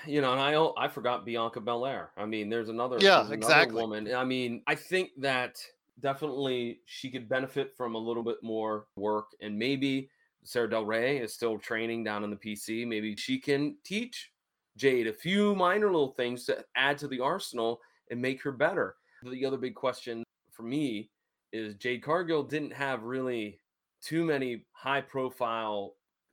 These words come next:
Speaker 1: h-, top caliber matches in A E W because they were doing the Goldberg streak.
Speaker 2: Yep.
Speaker 1: So I'm curious to see how she will do in those first kind of, quote, "main event" or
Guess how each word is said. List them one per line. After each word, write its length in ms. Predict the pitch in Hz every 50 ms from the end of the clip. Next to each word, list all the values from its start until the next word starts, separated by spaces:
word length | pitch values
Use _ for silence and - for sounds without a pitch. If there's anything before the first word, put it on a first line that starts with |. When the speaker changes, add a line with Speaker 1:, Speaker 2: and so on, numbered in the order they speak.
| - -
Speaker 1:
h-, 80 | 135 _
top 280 | - 139 135 131 - -
caliber 400 | - 123 123 117 113 101 92 104
matches 560 | 101 104 107 101 98 - 92 92 92 90 - _
in 100 | - 101
A 40 | 101
E 160 | 98 98 95 90 87
W 280 | 98 95 87 87 87 85
because 240 | 90 87 - 104
they 80 | 98 113
were 120 | 113 110
doing 300 | 107 104 131 131 131 123
the 60 | 117 107
Goldberg 540 | 92 107 110 110 101 87 98 95 87 85
streak. 380 | - - - - 104 92 78 _
Speaker 2:
Yep. 80 | _ _ _ _ _ _ _ _ _ _ _
Speaker 1:
So 440 | - - 120 113 113 110 107 104 - _ _ _ _ _
I'm 200 | 117 127 127 123 120
curious 400 | - - - 165 160 151 147 143
to 100 | 143 127
see 300 | 117 - - 147 143 131
how 280 | 120 120 127 123 117 113
she 360 | 110 - - - 131 127 120
will 300 | 117 117 120 117 117 107 101 98
do 480 | 113 151 208 214 180 147 123 117 113 117 113 _ _ _ _ _ _ _ _
in 200 | - 131 131 127
those 300 | 120 123 123 117 107 -
first 420 | - - - 127 127 120 120 - -
kind 240 | - 120 123 123 117
of, 140 | 107 101
quote, 280 | - - 135 127 117 120
"main 260 | 123 123 127 131 123
event" 480 | 117 107 107 117 117 113 113 110 107 -
or 360 | - 107 104 101 98 98 95